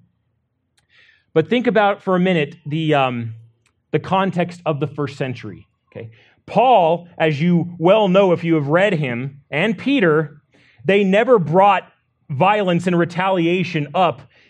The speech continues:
as an option for the church to counter a wicked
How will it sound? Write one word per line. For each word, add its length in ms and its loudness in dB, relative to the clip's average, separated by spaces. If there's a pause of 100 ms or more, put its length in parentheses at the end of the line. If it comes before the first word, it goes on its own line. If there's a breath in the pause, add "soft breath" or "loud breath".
(140 soft breath)
as 300 0 (100)
an 180 2
option 680 -2 (100)
for 240 4
the 80 0
church 720 0 (300 soft breath)
to 240 0
counter 760 -2 (180 loud breath)
a 300 0 (100)
wicked 540 0